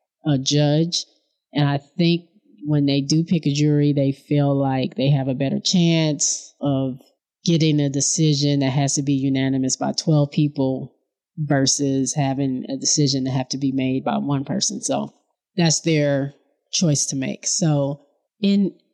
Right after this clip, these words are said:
in sitting there, I guess I feel like for me to have been on that jury, and even though I didn't have to explain anything like I thought I would,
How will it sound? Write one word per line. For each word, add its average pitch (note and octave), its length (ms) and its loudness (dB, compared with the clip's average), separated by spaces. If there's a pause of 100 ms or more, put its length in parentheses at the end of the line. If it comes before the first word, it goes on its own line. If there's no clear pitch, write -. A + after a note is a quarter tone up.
(240)
in F#3 200 2
sitting A3+ 480 2
there, C#3+ 420 0 (640)
I E3 120 2
guess F#3+ 280 2
I F3 140 0
feel F#3+ 360 0
like D3 380 0 (880)
for E3+ 100 2
me F#3 240 2
to G#3+ 80 2
have F3 240 0
been D#3+ 200 0
on D#3 160 0
that C#3 180 -2
jury, C3+ 480 -6 (720)
and E3 140 2
even F#3+ 260 2
though E3+ 220 4
I D3 160 0
didn't D#3+ 400 0
have D#3 380 0
to D3 360 2
explain D#3+ 560 0
anything D#3 560 0
like D3 160 -2
I C#3 120 -2
thought C#3+ 300 -2
I D3+ 120 0
would, D#3 460 -2